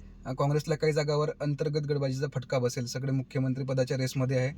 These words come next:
त्यामुळं एकमेकाचे माणसं एकमेकाच्या विरोधात उभे ठाकलेले आहेत. कुठेतरी तेवढा फटका बसेल, मात्र चांगल्या जागा मिळतील. शरद पवारांच्या राष्ट्रवादीला सुद्धा चांगल्या जागा मिळतील आणि भाजपला जर लार्जेस्ट पार्टी व्हायचं आहे या देशामध्ये, तर त्यांना काय करायचं की हे,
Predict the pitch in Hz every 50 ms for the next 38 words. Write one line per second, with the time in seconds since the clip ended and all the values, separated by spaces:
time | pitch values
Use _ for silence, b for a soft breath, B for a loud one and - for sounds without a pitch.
0 | B B B B B - 180 180 190 202 208 202 190 180 196 190 185 185 190 175
1 | 202 190 185 175 170 - 180 170 160 175 170 165 170 160 160 151 151 160 156 160
2 | 160 160 160 156 151 151 160 160 - 160 - - 143 143 147 139 131 147 170 -
3 | B B B B B B B - 214 226 202 220 226 196 226 208 202 214 208 -
4 | 208 175 - 220 196 208 196 233 220 208 202 185 - 214 190 - 185 170 170 175
5 | 170 180 170 180 175 175 170 156 - 175 175 185 B B B B B B - 185
6 | 185 185 - 202 196 196 196 196 190 202 196 185 175 - 202 196 185 190 202 196
7 | 185 208 175 190 180 - 208 175 175 180 180 175 175 175 175 170 165 160 - 170
8 | 180 185 - _ _ b b b b b b b 180 190 202 214 220 226 226 220
9 | - - - 170 180 180 190 202 190 208 202 196 208 214 208 208 - _ _ -
10 | 151 165 165 165 160 160 190 185 - - 175 165 160 160 170 160 160 151 147 -
11 | - 139 131 127 127 127 135 127 127 123 123 147 135 135 143 160 180 196 196 190
12 | 185 190 196 190 190 190 185 175 - 175 170 165 165 180 175 - 190 185 180 185
13 | 190 196 196